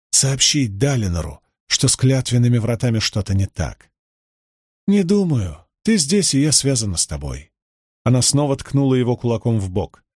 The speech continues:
«Но это всё отвлекает от реальной проблемы». «Ты права. Мне нужно оружие. И еду бы какую-нибудь найти. Каладин, есть ли деревья на этой стороне? Из обсидиана может получиться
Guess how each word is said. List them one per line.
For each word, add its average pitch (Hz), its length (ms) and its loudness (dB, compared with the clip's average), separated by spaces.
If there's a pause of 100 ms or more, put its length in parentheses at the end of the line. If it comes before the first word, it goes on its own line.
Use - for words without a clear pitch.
(440)
«Но 127 160 4
это 117 200 -2
всё 165 380 0
отвлекает 143 720 -2
от 131 140 -6
реальной 110 440 -2
проблемы». 78 680 -4 (1160)
«Ты 139 100 4
права. 101 520 -4 (340)
Мне 123 300 2
нужно 131 420 2
оружие. 120 560 -4 (460)
И 208 40 0
еду 156 380 2
бы 127 140 -2
какую-нибудь 82 640 -4
найти. 69 440 -4 (380)
Каладин, 131 560 0 (540)
есть 151 400 0
ли 131 240 2
деревья 117 640 0
на 101 80 -2
этой 107 260 -2
стороне? 117 540 -2 (500)
Из 127 160 4
обсидиана 151 540 0
может 151 280 -6
получиться 147 760 -2